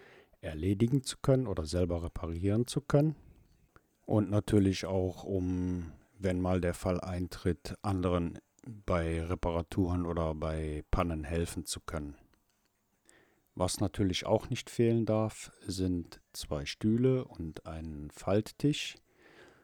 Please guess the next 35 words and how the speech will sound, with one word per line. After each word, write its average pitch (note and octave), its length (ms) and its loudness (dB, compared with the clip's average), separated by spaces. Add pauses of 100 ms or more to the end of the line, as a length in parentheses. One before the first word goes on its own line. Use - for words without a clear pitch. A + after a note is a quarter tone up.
(120)
Für - 200 -6
den F2+ 140 0
Fall, E2+ 360 -2
dass D#2 240 -6
ich - 240 -8
mich E2 280 -10
an E2+ 120 -4
einem D#2+ 100 -6
schönen E2 360 -2
Platz - 320 -6
einfach - 440 -10
mal D2+ 480 -6
außerhalb F2 560 -4
vom G2+ 160 0
Auto G#2 300 0
aufhalten G#2+ 680 0
möchte, G#2 380 0
wenn G2 140 0
das - 180 -6
Wetter G#2 240 -2
das G2 200 -4
zulässt. G#2+ 680 0 (1200)
Oder F2+ 320 0
wenn F#2 220 2
man F#2 220 2
mal F2+ 200 0
mit F2 220 -2
mehreren G2+ 640 0
Leuten G2+ 380 2
ist, F#2+ 260 -4
so F2 140 -6
kann E2+ 260 -6
einer F#2 380 -2
zum F2 200 -4
Beispiel D#2+ 880 -6